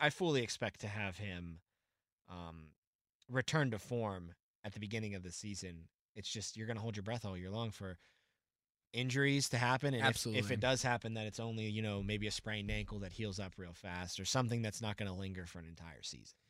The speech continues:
Speaker 2: Yeah, I mean, it, you gotta hope that it doesn't come at an inopportune time like it did last year,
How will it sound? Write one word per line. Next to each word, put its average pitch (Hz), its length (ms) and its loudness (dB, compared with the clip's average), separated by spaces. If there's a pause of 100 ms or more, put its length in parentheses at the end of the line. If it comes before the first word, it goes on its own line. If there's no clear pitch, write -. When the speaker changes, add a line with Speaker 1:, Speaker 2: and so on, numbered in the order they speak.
(260)
Speaker 2:
Yeah, 98 180 -8 (100)
I 107 60 -8
mean, 131 180 -2
it, 135 280 -2
you 139 280 -2
gotta 156 220 8
hope 120 240 2
that 107 100 -2
it 107 60 -4
doesn't 107 300 -4
come 95 500 -6 (400)
at 123 140 0
an 120 80 0
inopportune 117 680 -2
time 110 400 -4
like 107 140 -4
it 101 80 -4
did 101 160 -6
last 92 380 -4
year, - 240 -16